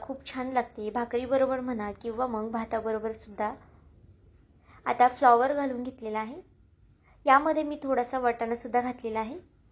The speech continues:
जर तुमच्याकडे असेल तर घाला किंवा मग नाही घातला तरीसुद्धा चालेल.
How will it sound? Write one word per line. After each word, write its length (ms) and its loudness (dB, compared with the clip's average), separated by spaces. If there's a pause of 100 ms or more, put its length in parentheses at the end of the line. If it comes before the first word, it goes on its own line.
(280)
जर 220 2
तुमच्याकडे 420 0
असेल 440 0
तर 80 2
घाला 340 -2 (140)
किंवा 220 0
मग 240 -2
नाही 240 0
घातला 420 -4
तरीसुद्धा 400 -4
चालेल. 360 -4